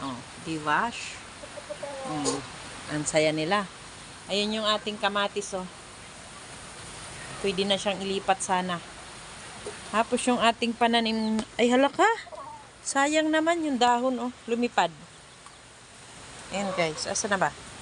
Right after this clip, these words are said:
Ayan, oh. Lapad, <laughs> napakan ko. Ayan, galing yan dyan, oh. Ayan, oh. Ang lalapad ng dahon niya, guys.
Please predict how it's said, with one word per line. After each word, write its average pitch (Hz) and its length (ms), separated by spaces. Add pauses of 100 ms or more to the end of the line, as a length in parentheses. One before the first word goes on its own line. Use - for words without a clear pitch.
(280)
Ayan, 185 240
oh. 165 100 (460)
Lapad, 180 400 (200)
<laughs> - 200
napakan 180 560
ko. 175 80 (1300)
Ayan, 190 160
galing 190 320
yan 196 160
dyan, 160 240
oh. 143 80 (1300)
Ayan, 226 320
oh. - 40 (360)
Ang 247 160
lalapad 359 400
ng 226 160
dahon 175 240
niya, 175 160
guys. 156 560